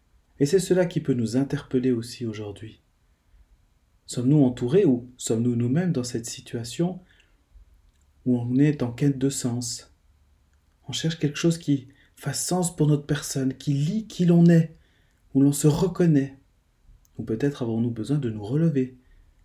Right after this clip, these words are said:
parce que nous avons été abattus, nous avons subi, nous avons été jetés au sol par d'autres, par des situations, par des événements. Il nous faut nous relever. Peut-être que d'autres personnes autour de nous sont à relever,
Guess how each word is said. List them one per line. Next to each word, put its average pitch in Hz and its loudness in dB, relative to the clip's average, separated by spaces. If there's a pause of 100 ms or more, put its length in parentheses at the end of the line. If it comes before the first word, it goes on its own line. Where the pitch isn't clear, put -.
(200)
parce - -16
que - -10
nous 113 -2
avons 120 0
été 117 2
abattus, 120 -4 (320)
nous 113 -8
avons 113 -4
subi, 123 -8 (1160)
nous 113 -4
avons 117 -2
été 117 0
jetés 135 -2
au 131 4
sol 123 -4
par 117 -12
d'autres, 113 -6 (240)
par 117 -10
des 113 -8
situations, 131 -4
par 110 -12
des 110 -8
événements. 113 -8 (1200)
Il 110 -4
nous 113 0
faut 120 0
nous 113 2
relever. 113 -2 (1700)
Peut-être 127 -2
que - -2
d'autres 127 2
personnes 123 -4
autour 120 -4
de 123 0
nous 113 -4
sont 123 -8
à 123 -4
relever, 120 -2